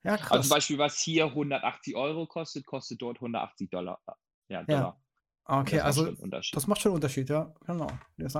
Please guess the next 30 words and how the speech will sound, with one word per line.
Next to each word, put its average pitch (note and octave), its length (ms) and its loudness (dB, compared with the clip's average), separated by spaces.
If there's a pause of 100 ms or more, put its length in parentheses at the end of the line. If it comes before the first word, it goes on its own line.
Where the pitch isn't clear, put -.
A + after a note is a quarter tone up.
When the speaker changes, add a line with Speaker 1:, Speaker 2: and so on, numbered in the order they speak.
(360)
Speaker 1:
Ich F3 120 4
fand G3+ 160 6
das G#3+ 80 4
ja F#3+ 100 4
damals G3 300 4
ganz F3+ 220 4
krass, - 380 4
ähm, D#3 480 4
die D3 460 4
Marke, D3+ 640 4
äh, D#3 220 -2
Carhartt, G#3 600 2
glaub G#3 220 4
ich, A#3 140 0
heißt G3+ 220 2
die A#3+ 100 6
im, F#3+ 420 0
im F3 300 -2
Englischen F#3 400 0
gesprochen. F3+ 420 2 (800)
Ähm, D3+ 480 4
ist D#3 160 2
ja G#3 180 6
in E3+ 380 4
Amerika, G3+ 540 4
glaub F#3 240 4
ich, G3 260 2 (320)
oder D#3 180 6
auch, D3+ 200 4
äh, D3 340 4